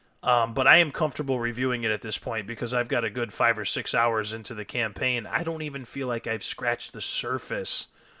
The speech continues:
of what's going on and the mysteries going on inside this office <laughs> building. It's, uh, it's just, it's just really good, dude. I highly recommend it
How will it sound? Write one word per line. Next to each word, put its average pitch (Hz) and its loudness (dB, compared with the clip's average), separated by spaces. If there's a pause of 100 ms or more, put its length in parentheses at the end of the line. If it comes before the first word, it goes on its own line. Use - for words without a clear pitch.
(280)
of 113 -4
what's 120 0
going 120 2
on 117 4
and 107 -6
the 101 -6
mysteries 110 -2
going 110 0
on 107 2
inside 110 2
this 113 -2
office 110 -2
<laughs> - -
building. 302 0 (1040)
It's, 151 0
uh, 131 8
it's 143 0
just, - 0
it's 151 0
just 151 0
really 120 0
good, 107 -4
dude. 107 -4
I 120 6
highly 147 6
recommend 127 0
it 120 0